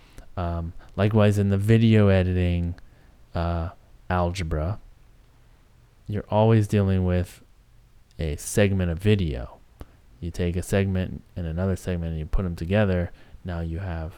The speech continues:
a new segment, right? So that is, um, I, I think that's pretty, pretty secure, but I'm not ready to go there yet. I'd love to hear your thoughts on that.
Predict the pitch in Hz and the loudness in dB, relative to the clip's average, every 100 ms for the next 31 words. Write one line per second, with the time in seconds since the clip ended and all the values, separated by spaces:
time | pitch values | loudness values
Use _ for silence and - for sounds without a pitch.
0 | - 92 98 - 80 73 65 - - - | -10 -4 -4 -2 -4 -6 -10 -16 -20 -20
1 | - - - - - - - - 82 78 | -20 -20 -20 -20 -20 -20 -20 -12 -8 -8
2 | - - - - - - - - - - | -10 -20 -20 -20 -20 -20 -20 -20 -20 -8
3 | 92 82 - - 104 98 98 - 87 85 | -6 -6 -10 -4 0 0 0 -4 -4 -4
4 | 82 - 80 78 78 - - - - 95 | -4 -4 -4 -4 -8 -12 -18 -20 -10 -8
5 | - 85 - 151 160 139 110 - - - | -6 -6 -2 0 4 4 4 2 0 4
6 | 127 135 - 123 113 107 104 95 98 - | 4 4 2 0 2 0 0 -2 -6 -12
7 | - - - - _ - - - 165 160 | -20 -20 -20 -20 _ -20 -2 2 4 2
8 | 143 - 110 90 82 92 - 87 90 87 | 0 -2 -2 0 -2 -6 -8 -6 -4 -4
9 | 85 85 82 80 80 80 76 76 78 78 | -6 -6 -6 -8 -8 -8 -8 -8 -8 -8
10 | 76 - - - 104 101 104 98 107 92 | -10 -14 -20 -14 -4 -4 -2 0 0 0
11 | 87 - - - - - 98 95 90 87 | -2 -6 -18 -20 -20 -10 -2 2 2 2
12 | 87 - - - - - - 92 85 - | -2 -12 -20 -20 -20 -12 -4 -2 -4 -8
13 | - 92 87 85 73 | -8 -6 -4 -4 -6